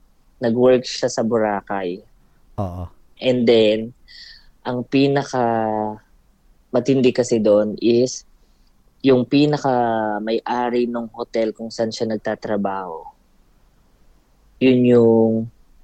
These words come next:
Speaker 1: naging parang kalaban ko sa kanya.
Speaker 2: Oh.
Speaker 1: Oo. Friend ko na din pala yun dito sa Facebook. Inad ko yun eh.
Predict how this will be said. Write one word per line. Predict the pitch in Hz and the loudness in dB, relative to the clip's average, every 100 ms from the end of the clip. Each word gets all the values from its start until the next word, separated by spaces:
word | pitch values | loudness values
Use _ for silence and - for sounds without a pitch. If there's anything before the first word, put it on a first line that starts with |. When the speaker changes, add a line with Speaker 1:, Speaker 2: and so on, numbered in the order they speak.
| _ _ _ _ _ | _ _ _ _ _
Speaker 1:
naging | - 127 113 117 113 | -2 2 2 2 2
parang | 117 113 110 107 107 104 101 101 101 - | 2 2 2 0 -2 -4 -4 -8 -14 -6
kalaban | - 117 113 107 107 | 2 4 4 2 -2
ko | |
sa | 110 107 | -6 -8
kanya. | 101 98 95 95 _ _ _ _ _ - | -10 -10 -14 -16 _ _ _ _ _ -6
Speaker 2:
Oh. | 120 131 - _ _ _ _ _ _ _ _ _ _ _ _ | -4 -4 -10 _ _ _ _ _ _ _ _ _ _ _ _
Speaker 1:
Oo. | - 120 120 117 - - - | -2 2 2 -2 -10 -20 -2
Friend | 160 170 | 4 4
ko | 175 | 2
na | 170 | 0
din | 156 147 139 | 0 -4 -4
pala | 131 110 | -4 -4
yun | 101 104 104 101 104 _ _ _ | -2 0 -2 -4 -14 _ _ _
dito | 127 120 120 | -4 -4 -2
sa | 123 | -8
Facebook. | 113 101 - 104 104 - | -8 -10 -6 -4 -4 -6
Inad | - 131 151 139 | -4 0 0 2
ko | 156 | 2
yun | 147 135 | 4 2
eh. | 110 101 | -2 -8